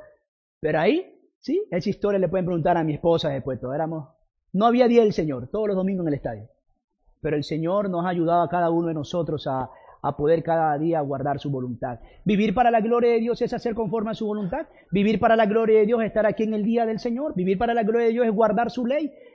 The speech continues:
¿Sí? No a la perfección, pero sí con ese deleite, con esa gana. Y cuando no lo hacemos,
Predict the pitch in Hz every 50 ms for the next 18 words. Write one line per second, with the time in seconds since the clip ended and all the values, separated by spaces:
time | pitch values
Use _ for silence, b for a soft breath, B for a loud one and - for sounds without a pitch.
0 | B B B B - 247 277 311 220 190 196 202 214 208 208 233 226 - - 233
1 | - - - 262 262 277 294 294 - - 277 269 262 269 285 294 285 - - -
2 | - - 240 247 262 247 240 233 214 190 196 208 190 - 233 202 170 196 185 190
3 | 226 285 285 233 170 - 190 160 185 185 185 202 - - 226 208 190 208 233 254
4 | 240 202 180 160 B B 196 202 185 B 202 196 175 160 202 196 190 196 196 196
5 | 202 233 254 254 247 220 - 247 262 277 269 285 269 - -